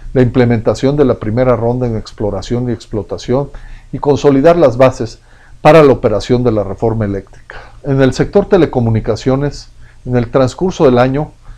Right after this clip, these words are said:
México tendrá que concretar en la práctica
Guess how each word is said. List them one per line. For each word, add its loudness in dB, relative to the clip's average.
México 0
tendrá 2
que -6
concretar -2
en -6
la -6
práctica -4